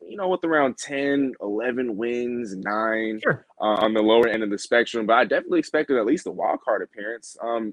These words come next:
Speaker 1: and, and Seattle still definitely has a chance to, to compete for a, a, a wild card spot, maybe a six or seven seed. Um, but I definitely didn't expect Seattle to, to be two games under five hundred through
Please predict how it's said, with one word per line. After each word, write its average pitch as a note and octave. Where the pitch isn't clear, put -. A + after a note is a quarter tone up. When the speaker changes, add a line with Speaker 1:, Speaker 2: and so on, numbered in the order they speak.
Speaker 1:
and, G#2
and A2
Seattle C3+
still C3+
definitely A#2
has A#2+
a G#2+
chance B2
to, A2+
to G#2
compete G#2+
for A2+
a, G2
a, F#2
a F#2+
wild G#2+
card G#2+
spot, G#2+
maybe G#2+
a G2+
six G#2
or G2
seven G2+
seed. G2+
Um, F#2+
but G2+
I F#2+
definitely A#2
didn't G#2
expect F#2+
Seattle F#2+
to, F2
to F#2+
be F2
two A2
games G2
under F#2
five F#2
hundred F2+
through F2